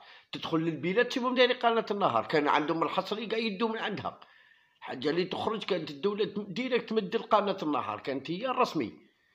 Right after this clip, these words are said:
ال-، اليتيمة، ال-، كانوا مسمينها اليتيمة، قناة، قناة الأرضية ما كانش عندها. رانا نشوفوا راهم يعاودوا يولوها، خاص الصحافي،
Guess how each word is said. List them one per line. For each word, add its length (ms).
ال-، 540
اليتيمة، 800
ال-، 460
كانوا 260
مسمينها 460
اليتيمة، 520
قناة، 380
قناة 300
الأرضية 400
ما 100
كانش 240
عندها. 400
رانا 300
نشوفوا 440
راهم 200
يعاودوا 420
يولوها، 440
خاص 180
الصحافي، 880